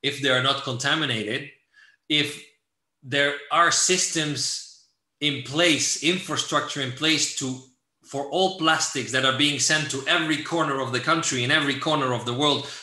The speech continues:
to be recuperated and sent back to a recycling station. But unfortunately, that's not the case. So a lot of plastic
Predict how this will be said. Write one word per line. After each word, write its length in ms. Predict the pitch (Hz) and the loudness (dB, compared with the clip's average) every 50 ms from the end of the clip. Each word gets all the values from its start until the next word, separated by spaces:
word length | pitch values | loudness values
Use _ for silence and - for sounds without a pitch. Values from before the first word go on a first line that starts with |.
| - - | -6 -4
to 120 | - 143 | -2 2
be 160 | 131 143 135 | 4 4 4
recuperated 840 | 127 127 147 147 151 - 202 214 196 - 165 160 151 151 147 143 127 | 4 4 2 2 2 0 -4 -4 0 2 4 4 6 6 6 4 2
and 140 | - 131 131 | 2 0 0
sent 380 | - - 160 147 143 127 123 117 | 2 2 2 2 2 0 0 0
back 340 | 151 175 165 - - - - | 2 2 0 -2 -4 -6 -2
to 140 | - 139 | 0 0
a 40 | 127 | 0
recycling 560 | 123 127 120 - - 160 175 165 143 131 120 | 0 2 2 2 4 4 2 2 0 0 0
station. 420 | - - - 107 107 - - 135 131 | -2 -2 -2 -2 -2 -2 -2 -4 -2
But 100 | 151 151 | -2 -4
unfortunately, 920 | 147 147 - - 196 214 208 208 185 170 156 143 131 135 135 135 127 - - - - - - - - - _ _ | -4 -4 -4 -2 0 0 2 2 2 2 0 0 0 0 0 0 0 -2 -8 -12 -14 -16 -16 -18 -20 -20 _ _
that's 300 | 127 143 139 139 - - | 0 2 2 4 4 4
not 200 | 147 135 123 120 | 4 4 2 2
the 80 | 117 113 | 0 -4
case. 540 | - - 156 143 117 107 - - - - - - - _ _ _ _ - - - _ _ | -2 2 2 2 2 2 0 0 -2 -2 -6 -12 -16 _ _ _ _ -20 -20 -20 _ _
So 440 | - - 143 139 135 131 127 127 - - | -4 0 0 2 2 2 0 -2 -4 -4
a 80 | 120 117 | -4 -2
lot 320 | 117 127 135 147 170 180 | 0 2 4 4 4 4
of 180 | 208 202 202 - | 4 2 2 4
plastic 560 | - 180 175 - - - 170 170 160 - | 4 4 4 4 2 2 2 0 0 -2